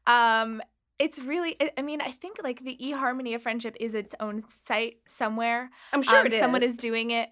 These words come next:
Speaker 1: where they're, like, measuring all the different facets of your personality. Um, I don't have the qualifications to do
Speaker 2: <laughs>
Speaker 1: that. <laughs> I just, um, I, I have sort of been hearing from so many people how hard it was to make friends in the city and how,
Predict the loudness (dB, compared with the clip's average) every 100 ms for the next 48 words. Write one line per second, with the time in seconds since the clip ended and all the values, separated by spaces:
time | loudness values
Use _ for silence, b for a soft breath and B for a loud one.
0 | -2 2 2 2 0 0 -4 -6 -6 -4
1 | -4 -4 -4 -4 -6 -8 -4 -4 -4 -6
2 | -8 -6 -6 -6 -6 -4 -4 -4 -6 -10
3 | -12 B B B 2 4 4 2 -4 -10
4 | -12 -16 -20 _ 2 4 2 -4 -2 0
5 | 0 0 0 -2 -4 -2 0 2 2 2
6 | 4 6 6 6 4 2 2 2 0 -2
7 | 0 0 -2 2 2 2 0 -2 2 4
8 | 4 2 -6 -8 -8 -8 -12 -12 -10 -8
9 | -10 -10 -4 -2 0 -2 -2 -4 -4 -6
10 | -6 -6 -4 -4 -4 -6 -8 -8 -4 -4
11 | -2 -2 -2 -4 -4 -4 -6 -8 -6 -4
12 | -4 -4 -6 -6 -6 -6 -4 -6 -8 B
13 | B B -2 0 0 -4 -8 0 4 4
14 | 4 0 -2